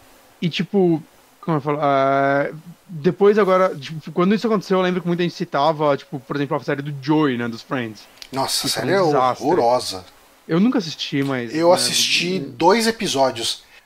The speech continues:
Speaker 2: Cara,
Speaker 1: É.
Speaker 2: o que que eles fizeram nessa série? Só resumindo muito. Ah, tem a irmã do Joey. E a irmã do Joey é muito burra. Se a irmã do Joey é muito burra, o Joey não pode mais ser tão burro.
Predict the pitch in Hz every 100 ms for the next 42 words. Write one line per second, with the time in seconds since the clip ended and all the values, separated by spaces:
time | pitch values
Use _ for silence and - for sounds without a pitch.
0 | _ - 240 208 - - - 254 285 240
1 | 220 175 160 151 139 156 - 127 117 180
2 | 185 202 170 160 156 151 143 139 120 -
3 | 110 - - - - - _ 233 269 208
4 | - 254 262 240 196 262 294 220 160 151
5 | 117 - _ _ _ 135 147 185 196 175
6 | 160 220 208 233 277 185 190 107 101 _
7 | _ - - - _ _ - 294 349 339
8 | 262 165 175 151 208 - 127 165 254 156
9 | 113 - - 151 175 240 - 220 220 208
10 | 220 220 226 202 180